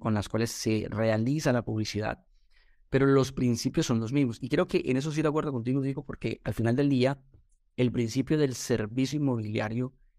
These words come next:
eh, sigue siendo igual. O sea, eh,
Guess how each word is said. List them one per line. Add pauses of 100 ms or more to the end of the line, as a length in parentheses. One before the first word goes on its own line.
(100)
eh,
sigue
siendo
igual.
O
sea, (640)
eh,